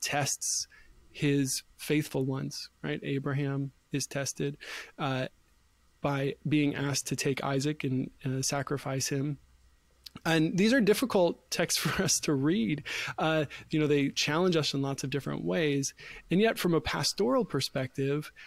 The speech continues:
I've actually found it encouraging to think about the suffering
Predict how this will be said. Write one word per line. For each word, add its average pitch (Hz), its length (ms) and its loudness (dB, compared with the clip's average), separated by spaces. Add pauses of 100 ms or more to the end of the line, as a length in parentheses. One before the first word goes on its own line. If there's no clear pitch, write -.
(160)
I've 208 200 0
actually 160 340 0
found 147 200 0
it 135 120 0
encouraging 139 760 0
to - 120 -6
think 175 300 -2
about 135 440 -2
the 147 120 -2
suffering 143 640 0